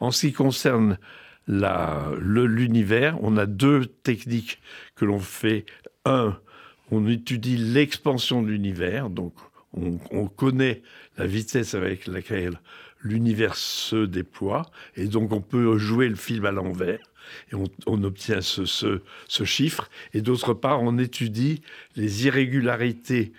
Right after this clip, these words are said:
d'un rayonnement fo-, fossile. Enfin, il y a, dans cette pièce, il y a énormément de photons qui ont connu le Big Bang, et en étudiant les irrégularités de ce rayonnement, on arrive également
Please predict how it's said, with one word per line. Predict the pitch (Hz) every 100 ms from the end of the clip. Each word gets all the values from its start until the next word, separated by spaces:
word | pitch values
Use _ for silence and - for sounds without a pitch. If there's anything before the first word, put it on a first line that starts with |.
| - - _ -
d'un | 95 98 113 104
rayonnement | 113 120 117 113 113 110
fo-, | 98 - 98 - -
fossile. | - 127 107 - 117 127
Enfin, | 104 92 - -
il | -
y |
a, | 110 110
dans | 101 123
cette | 123 147 104
pièce, | - 135 -
il | 107
y |
a | 92
énormément | 120 160 151 143 139 127 - - - -
de | 123
photons | 110 143 131 - 127 110 - - -
qui | -
ont | 107
connu | 98 143 143 143
le | 127
Big | 110 101
Bang, | 95 101 120 160 160 - - - -
et | 110 131 -
en | 127 113 123
étudiant | 117 131 120 131
les | 120 104 104
irrégularités | 135 131 127 123 117 113 117 101
de | 104
ce | - 143
rayonnement, | 107 101 95 87 98 147 - - - -
on | 101
arrive | 104 120 113
également | 107 101 95 104 131